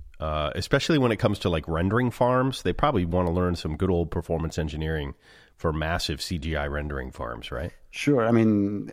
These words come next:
Speaker 2: we can also hel-, we, we, do, we did a lot of farming on Citrix in the past, so we can definitely help
Speaker 1: Yeah.
Speaker 2: them to, uh, to, to, uh, have a better usage of their own farms for sure.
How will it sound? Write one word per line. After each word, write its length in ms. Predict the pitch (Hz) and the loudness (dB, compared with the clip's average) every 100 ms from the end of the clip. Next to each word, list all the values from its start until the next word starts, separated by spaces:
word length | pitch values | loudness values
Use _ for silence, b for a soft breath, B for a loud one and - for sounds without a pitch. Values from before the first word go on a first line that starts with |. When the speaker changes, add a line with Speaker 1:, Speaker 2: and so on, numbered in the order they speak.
| - | -8
Speaker 2:
we 240 | - 143 113 | 0 2 4
can 160 | 120 | 4
also 320 | 120 139 127 | 6 4 4
hel-, 220 | 113 - 113 | 2 2 2
we, 160 | 113 | 2
we, 160 | 104 123 | 4 4
do, 120 | 143 | 4
we 80 | 127 | 4
did 180 | 147 139 | 4 6
a 60 | 131 | 4
lot 80 | |
of 80 | 120 | 4
farming 420 | - 117 117 120 | 4 4 6 6
on 100 | 110 | 4
Citrix 560 | 98 123 - 147 - - - | 2 0 2 0 -2 -14 -2
in 80 | 117 | 0
the 80 | 113 | 2
past, 560 | 123 131 131 - - _ | 4 4 2 -6 -20 _
so 180 | - 113 | -2 2
we 100 | 113 | 2
can 180 | 113 107 | 2 2
definitely 360 | 113 - 117 | 0 -2 0
help 140 | 104 104 | 4 4
Speaker 1:
Yeah. 40 | 107 | 4
Speaker 2:
them 160 | 101 | 2
to, 300 | 101 101 107 - - | 2 -2 -2 -8 -12
uh, 60 | 101 - - | -12 -8 -6
to, 220 | 107 - b b b b b - | -4 -6 b b b b b -2
to, 60 | 117 117 113 | -2 0 -2
uh, 100 | 107 | 2
have 180 | 110 107 | 2 4
a 40 | |
better 500 | 101 110 104 98 - - 101 | 4 4 4 4 0 -6 -12
usage 380 | 120 123 120 117 | 2 4 6 4
of 100 | 104 | 4
their 120 | 98 | 4
own 180 | 95 101 | 4 2
farms 300 | - 92 107 | 2 0 0
for 120 | - | -8
sure. 260 | 104 - | -12 -12